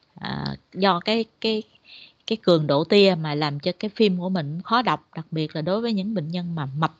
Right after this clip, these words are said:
quá đó, dày á, cái, cái, cái, cái người họ dày quá mà bệnh,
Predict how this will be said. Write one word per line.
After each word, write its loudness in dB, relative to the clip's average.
quá 2
đó, -6
dày 2
á, -4
cái, -4
cái, -8
cái, -8
cái 2
người 6
họ 2
dày 6
quá 0
mà -4
bệnh, -6